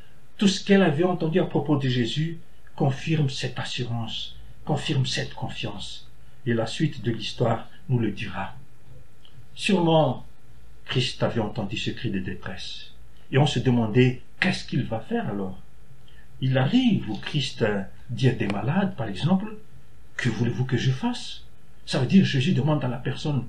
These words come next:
Qu'est-ce que tu veux ? Dis-moi ce que tu veux. » Comme le cas des deux aveugles de Jéricho. Mais ici, nous verrons que Jésus va agir autrement.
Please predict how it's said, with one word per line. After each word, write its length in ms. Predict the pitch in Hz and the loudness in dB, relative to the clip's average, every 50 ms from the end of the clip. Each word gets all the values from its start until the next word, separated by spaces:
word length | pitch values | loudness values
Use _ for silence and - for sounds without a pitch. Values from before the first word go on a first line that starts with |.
| - | 0
Qu'est-ce 200 | - - - - | 0 2 2 2
que 80 | - 190 | 0 -2
tu 160 | 190 - 202 | 4 6 4
veux ? 240 | 151 123 160 147 - | 6 6 4 2 2
Dis-moi 400 | - - 196 226 220 214 214 190 | 2 4 4 4 4 4 0 -2
ce 80 | - - | -2 -4
que 60 | 123 | -6
tu 140 | - - 113 | -6 -4 -4
veux. » 240 | 113 120 104 - - - - - - - - - - - - - - - | -4 -4 -4 -4 -8 -10 -10 -10 -10 -10 -10 -10 -10 -10 -10 -10 -10 -4
Comme 220 | - - 135 120 117 | 2 4 4 6 6
le 120 | 113 123 | 6 4
cas 280 | 123 - 185 202 214 190 | 6 8 6 6 6 6
des 140 | 131 123 101 | 2 0 0
deux 200 | 113 110 107 107 | 0 0 0 0
aveugles 340 | 101 - 123 113 104 104 | 0 2 2 2 2 2
de 80 | 98 101 | -4 -4
Jéricho. 580 | 98 101 104 98 98 95 - - 101 95 - - - - - - - - - - - - - - - - - - - - - - | -4 -4 -4 -4 -4 -4 -2 -2 -2 -2 -2 -6 -8 -8 -8 -8 -8 -10 -10 -10 -10 -10 -10 -10 -10 -10 -10 -10 -10 -10 -6 2
Mais 100 | 143 165 | 4 6
ici, 340 | 175 185 - - - 262 247 | 6 6 4 4 6 6 8
nous 120 | 226 202 156 | 10 10 8
verrons 360 | 131 143 143 160 180 190 185 | 8 6 8 10 10 10 8
que 100 | - 147 | 8 4
Jésus 320 | 127 131 120 - 147 190 | 4 4 2 2 2 0
va 200 | - 147 135 113 | 0 2 0 0
agir 280 | 101 95 - 127 120 101 | 0 0 0 0 0 0
autrement. 480 | 95 - - 104 92 95 95 95 - | -2 -4 -2 -2 0 0 -2 -2 -4